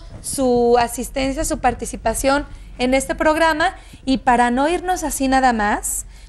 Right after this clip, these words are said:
vamos a leer una pequeña frase de la Beata Madre Marines y ella dice así: "Cuando se va tras de un ideal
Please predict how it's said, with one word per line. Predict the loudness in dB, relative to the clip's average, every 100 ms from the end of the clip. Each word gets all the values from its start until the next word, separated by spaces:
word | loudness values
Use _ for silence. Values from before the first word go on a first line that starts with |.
| 0
vamos | 2 2 0
a | 2
leer | 2 2
una | 0 -2 0
pequeña | -2 -2 0 0
frase | 2 0 0 -4 -4 -8 -20 -8
de | -2
la | 4 4
Beata | 4 2 2 2
Madre | 2 2
Marines | 2 2 0 -2 -2 -2 -4 -10 -14 -20 -6
y | 0 2
ella | 2 2
dice | 2 0 0
así: | -2 -2 -4 -6 -12 -20 -20 -20 -20 -20 -2
"Cuando | 2 2 2 0
se | 2 2
va | 4 2 0
tras | 2 2
de | 2 -2
un | -2 -4
ideal | -2 2 4 4 0